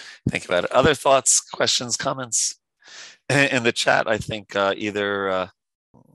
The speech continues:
Jiva or his good wife put something, uh, Ananda Rupa. From the story of Devahuti and Kardama Muni and their son Kapila Dev, uh, it is the duty of the husband to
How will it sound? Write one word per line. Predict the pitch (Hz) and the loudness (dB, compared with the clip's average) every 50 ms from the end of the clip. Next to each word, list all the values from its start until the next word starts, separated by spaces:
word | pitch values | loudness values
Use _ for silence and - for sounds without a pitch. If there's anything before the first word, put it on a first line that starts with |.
| 151 _ _ _ _ - - - _ | _ _ _ _ _ -14 -14 -14 _
Jiva | - - 98 101 95 - 104 101 | -14 -12 -12 -10 -8 -8 -8 -6
or | 92 92 90 | -6 -6 -6
his | 87 87 87 - | -8 -8 -10 -10
good | - - 87 82 | -12 -12 -12 -6
wife | 87 95 92 90 87 - _ | -2 -2 -2 -2 -2 -8 _
put | - - - | -16 -8 -6
something, | - - - - - - - - - - 55 - - 101 107 _ _ - - - - - _ _ _ _ | -4 -4 -4 -6 -10 -10 -10 -10 -8 -8 -10 -12 -14 -18 -20 _ _ -20 -20 -20 -20 -20 _ _ _ _
uh, | 95 90 85 - | 0 2 2 0
Ananda | - 87 87 87 85 85 85 | 0 -2 -4 -4 -4 -4 -6
Rupa. | 87 85 - 90 85 - _ - - - - _ | -8 -8 -8 -10 -12 -12 _ -20 -20 -20 -18 _
From | - 113 | -6 -4
the | 110 | -2
story | 98 - - 123 127 127 | 0 2 4 6 6 6
of | 110 | 4
Devahuti | 98 117 113 107 110 104 113 113 - - 104 | 4 2 2 2 2 0 0 -2 -2 -2 -4
and | 98 92 | -4 -2
Kardama | - - 107 110 113 110 107 107 107 | 0 2 2 2 2 0 -2 -4 -4
Muni | 117 131 139 151 170 - _ _ - - - _ _ | -4 -6 -8 -8 -12 -14 _ _ -20 -20 -20 _ _
and | - 101 95 | -6 -2 0
their | 98 98 | 0 2
son | - - - 104 101 95 - | 2 2 0 0 -2 -2 -4
Kapila | - - - - - 135 127 120 | -4 -4 -2 -2 -2 -2 0 0
Dev, | 127 113 117 117 113 - - _ _ _ - | 2 2 2 0 -2 -6 -14 _ _ _ -2
uh, | 92 90 - | -2 -2 0
it | - | -2
is | 101 95 85 | -2 -4 -4
the | 90 92 | -6 -6
duty | 85 117 120 120 123 113 110 | -2 -2 -2 -2 0 0 0
of | 95 | 2
the | 104 | 2
husband | 113 107 - - - - - | 0 -2 -2 -6 -10 -10 -10
to | - - | -10 -10